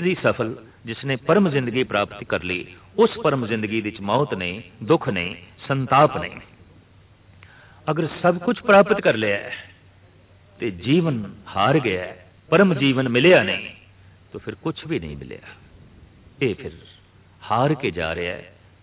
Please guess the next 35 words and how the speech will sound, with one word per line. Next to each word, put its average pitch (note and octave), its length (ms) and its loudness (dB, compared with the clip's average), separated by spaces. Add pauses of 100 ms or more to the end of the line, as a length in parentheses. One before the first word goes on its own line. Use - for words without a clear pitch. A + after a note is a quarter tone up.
(160)
ਜਿੱਤ B2 220 -2 (460)
ਨਹੀਂ B2 180 -2
ਮਿਲੀ। D#2 260 -10 (260)
ਕਿਸੇ F3+ 260 -2
ਕਿਸੇ G2 280 -8
ਨੂੰ E2+ 240 -14 (460)
ਜੀਵਨ G2+ 400 -6
ਦੀ F2+ 120 -4
ਜਿੱਤ G#2+ 360 -8
ਪ੍ਰਾਪਤ G2+ 380 -4
ਹੁੰਦੀ F2+ 300 -8
ਹੈ। F2+ 80 -8 (440)
ਸਾਹਿਬ D#3+ 220 -2
ਕਹਿੰਦੇ G#2+ 220 -6
ਨੇ, A2 80 -8
ਜ਼ਿੰਦਗੀ C#3+ 520 -4
ਦਾ G#2+ 160 0
ਖੇਲ G2 400 -6 (360)
ਇਸ B2+ 100 -2 (120)
ਢੰਗ G#2+ 160 -2
ਨਾਲ C3 240 -2
ਨਹੀਂ F3+ 140 0
ਖੇਡਣਾ G#2 400 -2
ਚਾਹੀਦਾ F2+ 580 -6 (220)
ਕਿ A2+ 100 -6
ਦਰਗਾਹ G2+ 420 -4
ਦੇ F2 100 -4
ਵਿੱਚ E2+ 220 -10 (400)
ਹਾਰ D3 220 4
ਹੋ F#2 180 -4
ਜਾਏ। F2 320 -8 (440)
"ਪੜ੍ਹਿਆ G3 540 6
ਅਤੇ C#3 420 0
ਓਮੀਆਂ A2 680 -2 (440)
ਵਿਚਾਰ G2+ 720 -4